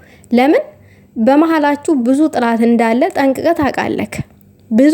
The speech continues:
ጥላት፣ ያንተንና የብሩ-፣ የእሷን መለየት የምት-፣ የሚፈልጉ ብዙ ጥላቶች አሉ። የገዛ ጓደኛ ሄና ያናንተን መለየት ይጠብቀዋል። እና ይሄንን እያወቀ ለመለየት እንደዚህ «አብረን አንመጣም» ለማለት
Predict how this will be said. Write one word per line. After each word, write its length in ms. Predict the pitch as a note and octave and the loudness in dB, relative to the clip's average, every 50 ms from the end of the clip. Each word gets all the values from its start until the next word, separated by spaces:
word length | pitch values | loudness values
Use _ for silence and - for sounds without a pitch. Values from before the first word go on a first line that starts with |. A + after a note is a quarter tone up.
| F#4+ A4 | 2 2
ጥላት፣ 280 | A4 C4+ G#3+ F#3+ G3 G3 | 0 -2 -4 -6 -6 -6
ያንተንና 540 | - A3+ A3+ A3+ A3+ B3 A#3 A#3 A#3 A#3+ B3 B3+ | -4 -4 -2 -2 -2 -2 -2 -2 0 0 0 0
የብሩ-፣ 340 | B3+ A#3 G#3+ A3 A3 A3 G#3+ G#3+ | -2 0 0 -2 -2 -2 -2 0
የእሷን 460 | A#3 A3+ G#3+ - - - A3+ G#3+ G#3+ G#3+ - - - - - - | 0 -2 -2 -2 -2 -2 -2 -2 -2 -4 -6 -12 -18 -14 -4 0
መለየት 580 | A#3 A#3+ A#3+ A#3 A#3 A3+ A3+ G#3+ G#3 G3+ - - - - - _ _ _ _ _ - | 2 4 4 4 4 4 2 0 0 -2 -4 -4 -6 -6 -8 _ _ _ _ _ -6
የምት-፣ 360 | A#3 A#3+ B3 B3+ B3 B3 - | -2 0 0 0 0 -2 -4
የሚፈልጉ 500 | - B3+ B3+ C4 A#3+ C4 B3 A#3 A#3+ A#3 B3 | -2 0 0 0 2 0 0 0 0 0 0
ብዙ 180 | A#3 C#4+ D#4+ G#4+ B4 | 0 2 2 2 2
ጥላቶች 460 | A#4+ - G#4 E4+ E4 D#4+ E4+ E4+ - - | 2 2 0 -2 0 0 -2 -2 -2 -4
አሉ። 180 | A3 - - A3 G#3+ - - | -6 -6 -8 -10 -12 -10 -4
የገዛ 360 | A#3+ C4 B3+ C4+ D#4 C#4 C4+ D#4+ D#4 C#4+ | -2 -2 0 0 0 0 2 2 2 2
ጓደኛ 440 | B3+ C4 C4+ A#3+ A#3 C#4 C4+ C#4 C#4+ C4+ | 2 2 2 2 2 0 0 0 0 -2
ሄና 300 | A#3+ - C4 B3+ C4 D4+ F4 G#4 E4+ | -2 -2 -2 -2 -2 -2 -4 -4 -4
ያናንተን 640 | C4 A#3+ B3 B3 B3+ C4 B3+ B3+ A#3 B3+ A#3 A3 | -4 -4 -4 -2 -2 -2 -2 -2 -2 -2 -2 0
መለየት 360 | G#3+ G#3+ A3 A#3 C4+ F#4+ F4 - | 0 0 0 0 -2 -2 -2 -2
ይጠብቀዋል። 600 | C4+ D4 B3 A3 - - - F#3+ F#3 G#3 G3+ - - - _ _ - - - - - - - - | -2 -2 -4 -4 -4 -4 -2 0 0 -2 -4 -8 -18 -20 _ _ -20 -20 -20 -20 -20 -10 -4 0
እና 200 | E4 E4+ F4 E4+ D#4 D4+ | 2 4 4 4 2 2
ይሄንን 420 | D#4 D4 E4+ E4+ D#4+ E4 D4+ C#4 | 2 2 2 2 2 2 2 0
እያወቀ 640 | C4 A#3 A#3+ B3+ C4 B3+ B3+ A#3 A3+ A3 - - - - G#3 - - - _ _ _ _ - - - - - | 0 2 2 2 2 2 2 2 0 0 -2 -2 -6 -12 -12 -12 -14 -20 _ _ _ _ -20 -20 -20 -6 -2
ለመለየት 760 | B3+ B3+ C#4 C#4+ D4+ D4+ C#4+ C4 B3 A#3 A3 G3+ G3+ G3 - - - - - _ _ _ _ _ _ _ _ | 0 2 2 2 2 4 2 2 2 2 0 0 -2 -4 -6 -8 -10 -10 -10 _ _ _ _ _ _ _ _
እንደዚህ 600 | A#3+ A3 A3+ B3 A3+ B3 A#3+ A#3+ A3+ A3+ B3+ D4 D4 | -10 -6 -4 -2 0 0 0 0 0 0 2 2 2
«አብረን 360 | C4+ A#3+ A#3 A#3 B3 C4+ C4+ | 2 2 0 0 0 0 0
አንመጣም» 420 | B3 B3+ C4 C#4 C#4 B3+ A#3 G#3+ A3 | 0 0 0 0 0 -2 0 0 0
ለማለት 440 | A#3 A#3+ A#3+ B3+ C#4 E4 C5 - | 0 0 0 0 0 0 -2 -2